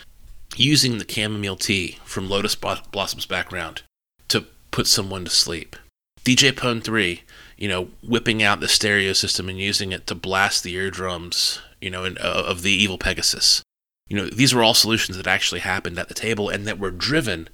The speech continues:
by my wife and by my sister-in-law. I didn't come up with these. I can't remember what all my niece came up with, but she did stuff too. They got to make these fun decisions that were very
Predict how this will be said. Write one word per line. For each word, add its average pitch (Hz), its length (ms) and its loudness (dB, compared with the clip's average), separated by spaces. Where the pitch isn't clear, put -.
by 104 140 6
my 95 140 0
wife 104 460 2
and 101 120 -4
by 95 100 0
my 98 60 -6
sister-in-law. 82 600 -4
I 104 140 4
didn't 113 160 -2
come 98 180 -6
up 90 100 -8
with - 140 -14
these. - 220 -6
I - 60 -6
can't - 220 0
remember 95 500 -6
what 87 120 -4
all 87 120 -2
my 87 80 -6
niece 87 340 -2
came - 180 -4
up 87 120 -8
with, 80 120 -8
but - 120 -4
she - 120 4
did 113 140 0
stuff - 200 -2
too. - 200 -2
They 120 220 4
got 151 240 0
to 123 100 4
make 110 260 0
these 101 180 2
fun 113 320 -2
decisions 95 720 0
that 101 140 0
were 87 100 -2
very 131 580 2